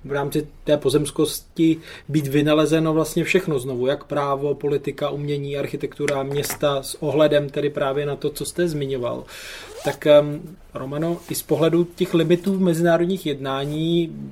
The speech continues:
co jsme viděli loni v Egyptě v Sharm el-Sheikhu, že vlastně došlo asi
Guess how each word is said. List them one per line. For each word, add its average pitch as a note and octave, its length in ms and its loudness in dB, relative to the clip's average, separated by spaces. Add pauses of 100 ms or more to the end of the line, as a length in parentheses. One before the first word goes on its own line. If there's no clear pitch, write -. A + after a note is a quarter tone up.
(200)
co B2+ 120 -10
jsme C#3+ 200 -4
viděli C#3+ 480 0
loni C#3+ 500 -2
v C#3+ 120 -8
Egyptě C#3+ 340 -4
v - 60 -6
Sharm C#3 220 -4
el-Sheikhu, C#3+ 480 -4
že C#3+ 180 -2
vlastně C3+ 420 -6
došlo C#3+ 500 0
asi D3+ 300 -4